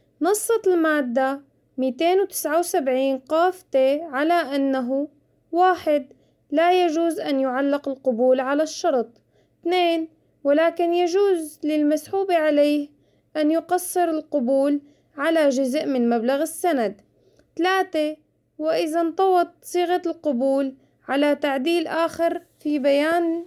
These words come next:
من بيانات السند، عد هذا التعديل رفضًا له.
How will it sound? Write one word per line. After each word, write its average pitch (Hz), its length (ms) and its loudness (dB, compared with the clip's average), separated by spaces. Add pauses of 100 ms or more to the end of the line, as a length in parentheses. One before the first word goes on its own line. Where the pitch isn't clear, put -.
(140)
من 277 200 -2
بيانات 254 600 0
السند، 285 540 -4 (480)
عد 359 340 -2
هذا 330 400 2
التعديل 269 760 -4 (300)
رفضًا 262 360 0
له. 320 440 0